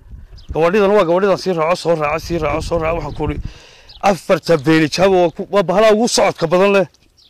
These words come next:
Ciidan, ciidan, in halkan intaan arkay ciidan. Habeen iyo maalinba intaan arkayay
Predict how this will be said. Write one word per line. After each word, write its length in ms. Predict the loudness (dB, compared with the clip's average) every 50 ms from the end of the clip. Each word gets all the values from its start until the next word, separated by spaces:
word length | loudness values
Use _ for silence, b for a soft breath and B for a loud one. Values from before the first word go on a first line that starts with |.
| _ _ _ _ _ _ _ -2
Ciidan, 280 | 0 2 2 2 0 -2 _ _ _ -8
ciidan, 220 | -4 -2 -2 -2 -2 -4
in 120 | -4 0
halkan 240 | 0 0 0 0 -2
intaan 200 | -2 0 2 2
arkay 200 | 2 2 2 0 2
ciidan. 240 | 2 0 0 0 -2 _ _ _ _ _ _ _ _ _ _ _ _ -20 -20 -20 _ _ _ _ _ _ _ _ _ _ _ _ -6
Habeen 260 | -2 0 0 2 2
iyo 120 | 2 0
maalinba 320 | 2 2 2 2 0 -2 -6 -12
intaan 260 | -10 -6 -2 0 0
arkayay 380 | 0 0 -2 -4 -8 -8 -10